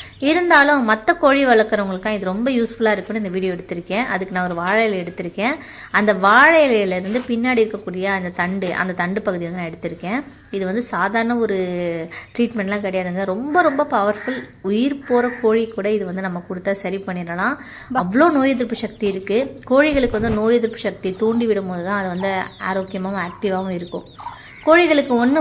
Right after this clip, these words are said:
வரக்கூடியது பார்த்தீங்கன்னா, இந்த பாக்டீரியா நோய்களோ இல்ல வைரஸ் நோய்களோ தான் வரும். அது ரெண்டுத்தையுமே வந்து இந்த வாழை இலையோட சாறு வந்து அழிக்கும். நான் குட்டி குட்டியா கட் பண்ணி ஒரு மிக்ஸி ஜார்ல போட்டு இதை அரைச்செடுக்க போறேன். தண்ணி எதுவுமே ஊத்தக்கூடாது.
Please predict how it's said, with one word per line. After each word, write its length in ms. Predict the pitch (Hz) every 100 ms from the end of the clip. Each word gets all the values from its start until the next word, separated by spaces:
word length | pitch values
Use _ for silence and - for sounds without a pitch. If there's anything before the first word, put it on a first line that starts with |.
| 262
வரக்கூடியது 440 | 240 240 240 226
பார்த்தீங்கன்னா, 640 | 214 196 190 202 240 - 196
இந்த 520 | 196 185 185 180 185
பாக்டீரியா 520 | 185 208 208 247 220 208
நோய்களோ 460 | 196 190 - 196
இல்ல 120 | 214 196
வைரஸ் 400 | 175 202 226 226
நோய்களோ 300 | 185 180 175
தான் 140 | 190
வரும். 340 | 175 180 226 -
அது 180 | 190 185
ரெண்டுத்தையுமே 600 | 185 214 269 262 262 262
வந்து 280 | 240 196 226
இந்த 140 | 214
வாழை 340 | 180 180 196 196
இலையோட 140 | 185
சாறு 360 | 180 185 180 185
வந்து 160 | 185
அழிக்கும். 360 | 175 180 - - - - - _
நான் 180 | 247 247
குட்டி 180 | 277
குட்டியா 240 | 294 285 285
கட் 220 | 226 220
பண்ணி 200 | 214 226
ஒரு 100 | 208
மிக்ஸி 260 | 185 - 220
ஜார்ல 300 | 202 185 175
போட்டு 200 | 180 202
இதை 140 | 185
அரைச்செடுக்க 440 | 175 180 190 185
போறேன். 280 | 180 180 233
தண்ணி 280 | 247 202 240
எதுவுமே 340 | 233 214 214
ஊத்தக்கூடாது. 380 | 208 190 190 175